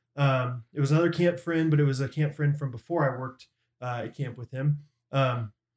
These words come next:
and he's like, "Yeah, he, he's gonna stay, and his two boys, he's got an eight-year-old and a six-year-old." And I was like, "Oh, cool." Uh, so I knew that, I, I knew, I knew what I was getting myself into. We were meeting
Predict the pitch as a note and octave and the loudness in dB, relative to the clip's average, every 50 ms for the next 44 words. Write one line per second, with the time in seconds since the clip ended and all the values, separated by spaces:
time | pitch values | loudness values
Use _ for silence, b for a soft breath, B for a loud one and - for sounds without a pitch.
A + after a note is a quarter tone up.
0 | _ _ _ _ - D#3 D3+ D3 D3 C#3+ C3+ C3+ C3 B2+ - - _ _ _ _ | _ _ _ _ 2 4 8 8 8 8 6 4 2 -2 -4 -10 _ _ _ _
1 | - D#3 D3 D3 D3 D#3 G3+ F#3 F3 G3 A3 - - D#3 A3 A3+ A3+ A3 G#3 - | 0 4 4 4 4 4 2 4 4 4 2 2 0 0 0 0 0 0 -2 -2
2 | - A3 G#3+ G3+ - - G#3 G#3 G3+ F3+ D3+ C#3+ - - G3 G#3+ F3+ E3 F3 F3 | 0 0 0 0 0 2 2 2 4 4 4 2 2 0 -2 -2 0 2 2 4
3 | F3+ F3+ F3 D3 C#3+ D3 D3+ C#3+ C#3 - F3 F3 E3+ F3+ E3+ E3 D#3+ D#3 D3 - | 4 4 2 0 -2 -2 -2 -2 0 0 0 0 2 0 0 0 0 0 0 0
4 | D#3+ D3 D3 - C3+ B2 A#2+ A#2 A2+ A#2+ A#2+ A2+ A2+ A2 G#2+ - _ - A#3 F3+ | -2 -4 -4 -6 -8 -8 -8 -8 -8 -8 -10 -10 -10 -12 -12 -16 _ -6 -4 -4
5 | C#3+ D3 - B3+ F#3+ C#3 A2 - - _ _ _ _ _ _ _ - D3+ C#3+ C3+ | -4 -4 -2 0 0 0 0 -2 -8 _ _ _ _ _ _ _ 0 0 2 2
6 | B2+ - A#3+ C#4 B3 G#3+ A3+ A#3 F3+ D3+ C#3+ - D#3 D#3+ D3+ D3 D3 - - - | 2 4 4 4 6 6 6 6 6 4 4 2 2 6 6 6 6 4 2 4
7 | D4 D#4 G3 F3 D#3+ C#3 A2+ - - _ E3 E3 E3 F3 G3+ A3+ A3 G#3+ G3+ F#3+ | 4 6 8 8 6 6 4 0 -6 _ 0 2 4 6 6 8 8 6 6 4
8 | F3+ G3 F#3 F3+ F3+ E3 - F3 D#3 - F3+ F3+ - G3+ G3+ G3 E3+ D3 C3+ C#3+ | 2 0 0 0 0 0 2 0 0 0 -2 -2 -2 -2 2 4 4 4 6 4
9 | D#3+ F3 F3 E3+ E3 D#3 D3+ | 4 4 4 4 2 2 0